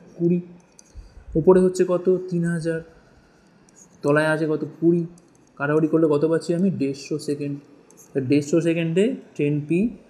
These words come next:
আঠারোশো মিটার দীর্ঘ একটা প্ল্যাটফর্মকে সে অতিক্রম করতে পারবে। আশা করি বুঝতে পেরেছো। চলো, পরেরটা যাবো।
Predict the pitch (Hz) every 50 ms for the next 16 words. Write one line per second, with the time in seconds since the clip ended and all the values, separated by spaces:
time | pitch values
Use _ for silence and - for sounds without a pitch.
0 | _ _ _ _ - - 139 143 180 180 180 175 190 175 170 180 175 160 139 143
1 | 143 143 143 160 160 143 127 131 143 135 131 131 127 127 127 139 139 139 135 127
2 | 156 156 156 - 196 262 - - 151 139 123 131 127 139 143 143 143 143 135 -
3 | 202 196 147 - - - - - _ _ - - _ _ _ _ _ _ _ _
4 | _ _ _ _ _ _ _ - 156 170 180 175 185 190 180 185 175 190 185 190
5 | 190 185 185 208 208 233 208 - - _ _ _ _ _ _ _ - 127 127 127
6 | 127 139 143 143 - 160 156 156 151 160 180